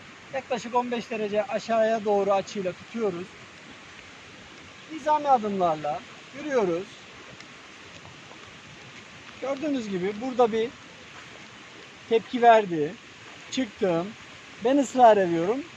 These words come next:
O da geri götürmeye ısrar ediyor. Tamam, yerimize tekrar bakalım bu taraftan. Şu şekilde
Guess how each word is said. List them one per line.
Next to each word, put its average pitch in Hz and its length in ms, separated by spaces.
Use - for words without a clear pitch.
O 240 120
da 226 200
geri 320 220
götürmeye 175 440
ısrar 131 320
ediyor. 120 240
Tamam, 320 300
yerimize 285 420
tekrar 254 380
bakalım 175 400
bu 180 100
taraftan. 196 500
Şu - 60
şekilde 202 520